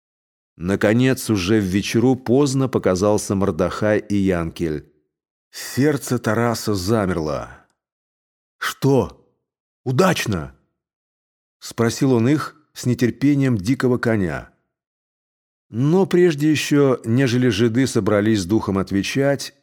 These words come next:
Тарас заметил, что у Мордохая уже не было последнего локона, который, хотя довольно неопрятно, но все же вился кольцами из-под еломка его. Заметно было, что он хотел что-то сказать,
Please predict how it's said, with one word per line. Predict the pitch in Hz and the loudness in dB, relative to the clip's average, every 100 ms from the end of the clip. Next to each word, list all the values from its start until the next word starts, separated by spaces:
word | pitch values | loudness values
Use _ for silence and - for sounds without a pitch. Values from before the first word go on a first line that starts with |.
| 90 | -6
Тарас | 131 143 151 | -2 0 0
заметил, | 147 151 147 143 | 0 0 0 -2
что | - 131 | -2 -2
у | 131 | 2
Мордохая | 123 113 123 - 143 139 | 2 2 0 0 0 0
уже | 120 120 | 0 0
не | 123 131 | 0 0
было | 123 120 | 0 0
последнего | 117 104 - 120 120 120 113 | 0 -4 -2 -2 -2 0 2
локона, | 113 117 101 - 85 80 78 73 | 2 4 2 0 -4 -4 -6 -4
который, | 90 - 98 | -4 -2 -2
хотя | 92 90 98 87 | 0 -2 -2 -2
довольно | 90 92 92 87 | 0 0 0 -2
неопрятно, | 90 87 - 143 190 185 98 82 65 - _ _ _ _ _ | -2 -4 -4 -4 -2 -4 -4 -8 -8 -18 _ _ _ _ _
но | 196 208 | -8 -8
все | 143 185 | -2 -2
же | 139 131 | 0 0
вился | 139 151 147 143 131 120 101 | 0 0 -2 0 2 0 0
кольцами | 123 127 - 120 113 107 - _ _ | -2 -2 -2 -2 0 -2 -4 _ _
из-под | - 117 - 113 98 - _ _ - | -10 -10 -2 -2 -2 -4 _ _ -16
еломка | 90 117 123 123 95 - | -2 0 4 2 2 -4
его. | 85 78 73 65 - _ _ _ _ _ _ _ _ _ _ _ _ _ | -4 -4 -6 -10 -16 _ _ _ _ _ _ _ _ _ _ _ _ _
Заметно | 92 151 226 220 | -4 0 0 2
было, | 196 185 165 | 4 4 2
что | - 175 | 0 0
он | |
хотел | 160 151 151 160 | 0 -2 0 -2
что-то | 117 160 147 143 | -2 -2 -2 -2
сказать, | - 135 123 120 170 180 - - | -4 -2 -2 0 0 0 -4 -14